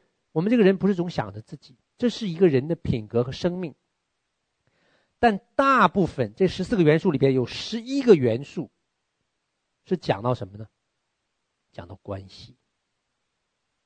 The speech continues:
就讲到爱的关系。换句话讲说，爱就一定是活在互动里的。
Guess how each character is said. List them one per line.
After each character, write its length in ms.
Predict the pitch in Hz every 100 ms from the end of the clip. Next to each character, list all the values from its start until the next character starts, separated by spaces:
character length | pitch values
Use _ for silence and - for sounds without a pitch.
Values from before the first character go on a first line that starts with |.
| _ _ _ _
就 80 | 185
讲 220 | - 110
到 200 | 110 - _
爱 340 | 220 220 185
的 100 | 147 113
关 360 | - 143 160
系。 260 | 160 - 101
换 240 | - 269 247
句 60 |
话 100 | 233
讲 180 | 190 127
说， 280 | 123 165 - _ _ _ _
爱 420 | 240 285 226 98 113 _ _ _ _ _
就 160 | 208
一 320 | 190 165 202 254
定 260 | 294 262
是 140 | 190 170
活 340 | 117 117 139
在 260 | 196 165 139
互 260 | 98 185
动 240 | 170 151 104
里 140 |
的。 80 | 85